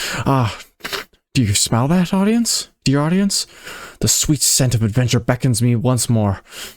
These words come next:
And so with my, uh, with a hearty sniff and spring in my step, I bid you adieu as I continue my nasal odyssey through the wonders of the world. With an, uh, final exhausted sniff, Biggles exits the stage, leaving behind the lingering aroma of his boundless enthusiasm.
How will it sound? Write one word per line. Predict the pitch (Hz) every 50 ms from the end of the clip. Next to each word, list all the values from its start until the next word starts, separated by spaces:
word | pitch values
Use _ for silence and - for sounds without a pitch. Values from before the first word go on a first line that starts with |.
| - - - - - _ -
And | 110 101
so | - - - 135 117 113 117
with | 113 110 107 104 - -
my, | 95 113 113 107 104 104 - - - - -
uh, | - - 110 104 101 101 82
with | 101 101
a | 110
hearty | 98 - - 131 123 123 113
sniff | 107 - - - 151 156 - - - - - - - - - 123
and | - 98 98
spring | - - - - - 117 113 110
in | 113 110
my | 110 110 110
step, | - - - - 110 110 -
I | - 98 104
bid | 98 101 - 110 104 - -
you | 113 110
adieu | 113 101 - 113 107 104 101 92 87 - - _ - - - - - - -
as | - 107 104
I | 101 95
continue | - - 95 92 - 123 117 110 110 107
my | 101 101 101
nasal | 98 98 104 107 - - 113
odyssey | - 98 101 98 95 - - 107
through | 95 - - - 151 165 175 165 - - - _ _ _ _ _ _
the | - 131
wonders | 110 107 131 143 123 110 110 -
of | - -
the | 120
world. | 104 98 104 104 101 98 101 101 - - - _ _ - - - - - 285 - - _ _ _ _ -
With | - 110
an, | 107 107
uh, | - - - 104 104 98 98 98 95 95 95 - - - -
final | - - - 117 117 120 120 117 117 113 - - -
exhausted | 107 107 107 113 101 104 - - 107 95
sniff, | - - - - 95 95 - -
Biggles | - 98 98 101 98 101 -
exits | 101 98 - - 95 -
the | -
stage, | 104 - - 98 98 98 98 - -
leaving | 104 101 98 101
behind | 98 98 98 98 104 98 95 92 95
the | 92
lingering | 90 87 98 98 101 104 101 98 101
aroma | 98 101 - 76 92 95 90 85 -
of | - 85 98
his | - 107 95 95
boundless | - - 73 71 71 65 73 - -
enthusiasm. | - - - - - - 64 60 - 57 67 - - 57